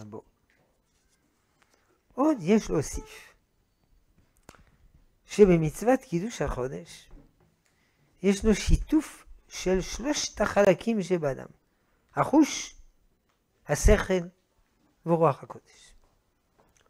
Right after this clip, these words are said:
חוש, אני רואה, אני נוגע, אני מריח, אני טועם, אני נוגע וכן הלאה. זה חמשת החושים. יש עוד הרבה חושים.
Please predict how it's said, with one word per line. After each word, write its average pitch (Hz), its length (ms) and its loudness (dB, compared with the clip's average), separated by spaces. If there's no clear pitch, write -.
חוש, - 480 -2
אני 170 140 2
רואה, 185 200 6
אני 220 160 2
נוגע, 254 300 6
אני 220 120 0
מריח, 240 540 2
אני 196 160 -6
טועם, 202 340 6
אני 220 200 0
נוגע 156 340 -2
וכן 139 160 -18
הלאה. - 120 -20
זה 262 160 -14
חמשת 226 320 -6
החושים. - 400 -10
יש 131 140 -20
עוד 139 120 -14
הרבה 185 220 -2
חושים. - 320 -18